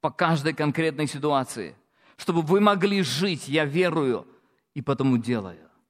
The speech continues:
Я верую и потому говорю». Если вы помните одну из ситуаций,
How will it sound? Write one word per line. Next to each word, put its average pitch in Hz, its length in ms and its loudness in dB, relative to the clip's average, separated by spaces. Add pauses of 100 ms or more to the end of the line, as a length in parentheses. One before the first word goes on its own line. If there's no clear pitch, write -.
(1160)
Я 135 200 2
верую 135 540 0 (380)
и 160 60 -8
потому 127 360 2
говорю». 104 440 -4 (3250)
Если 202 220 0
вы 175 120 0
помните 147 520 0
одну 135 340 0
из 135 160 0
ситуаций, 127 720 0